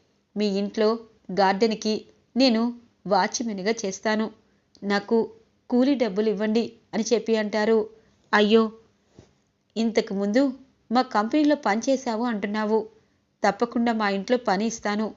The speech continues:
అమ్మ చామంతి, గెస్ట్ హౌస్ వెనకాల చిన్న రూమ్ ఉంది. అలాగే నా పాత స్నేహితులు, పాత వర్కర్లని నేనెప్పుడూ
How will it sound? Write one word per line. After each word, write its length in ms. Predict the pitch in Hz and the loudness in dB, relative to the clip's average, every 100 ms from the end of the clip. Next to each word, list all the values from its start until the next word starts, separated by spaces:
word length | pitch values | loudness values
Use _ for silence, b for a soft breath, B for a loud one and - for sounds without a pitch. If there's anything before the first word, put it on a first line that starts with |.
| _ _ _ _ | _ _ _ _
అమ్మ 180 | 202 202 | -6 -2
చామంతి, 520 | 226 226 202 208 214 254 285 - _ _ _ _ _ | -2 0 0 0 2 0 0 -12 _ _ _ _ _
గెస్ట్ 320 | 190 214 214 269 | 2 4 4 4
హౌస్ 180 | 262 233 | 4 2
వెనకాల 400 | 214 214 202 220 285 - - | -2 0 2 2 0 -6 -6
చిన్న 300 | 247 220 240 | -2 2 2
రూమ్ 220 | 220 214 | 2 2
ఉంది. 240 | 214 226 226 - _ _ _ - | 2 2 0 -4 _ _ _ 2
అలాగే 400 | 202 208 226 226 - _ _ _ 233 | 4 6 6 4 0 _ _ _ -2
నా 120 | 277 - | 0 2
పాత 260 | 196 202 254 | 2 2 -2
స్నేహితులు, 640 | - 214 214 214 208 214 208 B B _ | -4 -2 -2 -2 2 2 2 B B _
పాత 200 | 240 240 311 | 4 4 4
వర్కర్లని 580 | 277 220 220 208 202 240 285 - | 0 0 -2 -2 0 -2 -4 -8
నేనెప్పుడూ 520 | 220 220 196 196 226 | -2 0 0 2 6